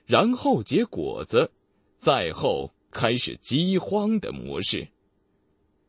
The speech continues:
先前，公义的雨结出了基督这个果子之后，就发生了饥荒。秋雨结出了初熟的果子之后，也开始了饥荒。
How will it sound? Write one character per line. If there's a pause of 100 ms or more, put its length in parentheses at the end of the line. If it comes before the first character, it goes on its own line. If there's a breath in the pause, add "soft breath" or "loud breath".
(960)
先
前， (760)
公
义
的
雨 (220 soft breath)
结
出
了
基
督
这
个
果
子
之
后， (240 loud breath)
就
发
生
了
饥
荒。 (1120)
秋
雨
结
出
了
初
熟
的
果
子
之
后， (220 loud breath)
也
开
始
了
饥
荒。